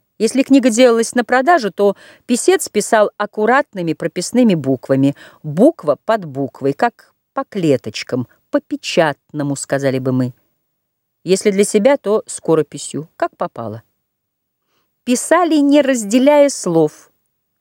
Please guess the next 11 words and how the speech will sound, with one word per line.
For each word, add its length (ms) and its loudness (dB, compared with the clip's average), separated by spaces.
А 160 2
чтобы 260 0
легче 260 0
было 220 2
читать, 580 -4
иногда 480 2
расставляли 1000 0
над 200 0
строкой 640 -2
знаки 680 -2
ударения. 760 -2